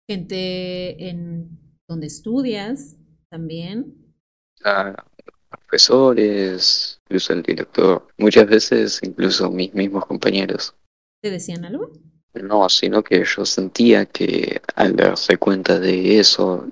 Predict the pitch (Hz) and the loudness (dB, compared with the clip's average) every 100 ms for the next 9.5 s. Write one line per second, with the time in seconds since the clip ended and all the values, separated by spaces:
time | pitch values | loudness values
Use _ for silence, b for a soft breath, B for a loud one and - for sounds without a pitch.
0 | - 104 95 92 95 92 - 98 - - | 0 2 4 2 -2 -2 0 -2 0 -2
1 | - - - _ _ _ _ _ 196 185 | -2 -4 -6 _ _ _ _ _ -10 -10
2 | 185 196 208 196 185 170 165 165 - - | -10 -12 -12 -12 -14 -14 -14 -16 -20 -20
3 | - _ _ _ _ - 240 240 294 277 | -20 _ _ _ _ -4 -2 0 0 -2
4 | 214 226 247 262 247 269 269 226 180 - | -2 0 0 0 0 -2 -2 -6 -8 -12
5 | 180 196 240 240 202 180 - 233 - 226 | -10 -6 -6 -6 -10 -12 -6 -4 0 0
6 | 226 277 226 233 262 254 202 175 214 214 | 0 -2 -2 -4 -2 -4 -6 -6 -6 -4
7 | 208 196 226 214 214 208 208 202 185 202 | -6 -4 -6 -6 -8 -10 -10 -8 -8 -8
8 | 214 175 - - 247 330 - 175 165 160 | -10 -14 -20 -12 -8 -8 -10 -14 -14 -14
9 | 156 165 - - 156 | -12 -16 -20 -20 -20